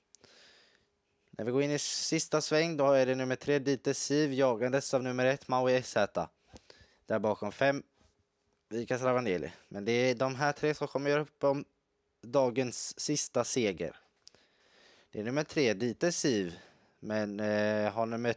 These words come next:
ett, Maui S Z i rygg. Tätt därpå är nummer fem, Vikas Ravanelli. Jag tror att det kommer bli en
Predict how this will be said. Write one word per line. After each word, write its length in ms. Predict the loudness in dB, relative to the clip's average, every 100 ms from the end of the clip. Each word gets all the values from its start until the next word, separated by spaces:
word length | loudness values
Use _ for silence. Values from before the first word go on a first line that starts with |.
| -4 _ _ _ _ _ _ _ _
ett, 360 | -2 -2 -8 -4
Maui 340 | 2 4 4
S 120 | 2
Z 280 | 2 0 2
i 60 | 2
rygg. 300 | 0 -4 -10 -20 -20 _ -20 -20 _ _ _ _
Tätt 280 | -4 -2 -2 _
därpå 520 | 2 2 0 0 0 -4 _
är 140 | -2 -2
nummer 280 | 0 -2 -4
fem, 400 | -2 -2 0 -2
Vikas 360 | -2 -2 -2
Ravanelli. 520 | 0 0 0 -2 -4 -12 _ -20 -20 _ _
Jag 180 | -12 -2
tror 140 | 0
att 80 | 0
det 100 | -2
kommer 220 | -4 -4
bli 180 | 0 0
en 140 | 0